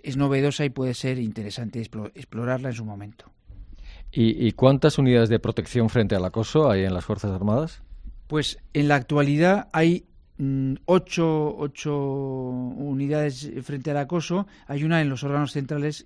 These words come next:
Speaker 1: en los tres mandos de personal del Ejército del Aire, de la Armada y del Ejército del Aire. Hay otra en el, en el entorno del, del Estado Mayor de la Defensa. Y luego en organismos autónomos como es el isfas, el inta o el inviet. Esas son las que básicamente se han configurado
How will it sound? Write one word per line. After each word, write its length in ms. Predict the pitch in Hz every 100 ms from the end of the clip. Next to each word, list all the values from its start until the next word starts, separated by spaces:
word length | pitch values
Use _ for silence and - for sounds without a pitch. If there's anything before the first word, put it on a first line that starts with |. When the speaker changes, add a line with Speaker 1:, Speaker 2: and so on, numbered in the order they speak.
| -
Speaker 1:
en 160 | 127
los 180 | 127 120
tres 200 | - 139
mandos 300 | 151 151 139
de 100 | 135
personal 420 | 127 123 147 170
del 140 | 143 123
Ejército 380 | 113 120 131 135
del 100 | 151
Aire, 240 | 175 151
de 100 | 127
la 80 | 123
Armada 320 | 127 143 143
y 40 |
del 100 | 123
Ejército 300 | 113 127 131
del 120 | 135 151
Aire. 280 | 160 175 -
Hay 180 | 139
otra 220 | 151 143 143
en 100 | 143
el, 240 | 135 127
en 140 | 127
el 100 | 127
entorno 480 | 120 113 135 135 139
del, 300 | 139 131 127 - - -
del 100 | 143
Estado 320 | 139 - 147 143
Mayor 240 | 143 139
de 80 | 147
la 100 | 151
Defensa. 540 | 156 185 175 190 202 _ - -
Y 80 | 147
luego 180 | 160 170
en 60 |
organismos 580 | 165 135 131 135 143 143
autónomos 500 | 151 143 156 156 147
como 260 | - 131 139
es 100 | 143
el 100 | 143
isfas, 380 | 139 160 143 -
el 140 | 127
inta 300 | 135 131 156
o 140 | - 123
el 80 | 113
inviet. 420 | 113 117 98 95
Esas 200 | 127 143
son 120 | 147
las 160 | 143 -
que 80 |
básicamente 720 | 131 131 143 139 143 135 151 151 -
se 160 | - 135
han 60 |
configurado 760 | - 135 - 123 123 135 147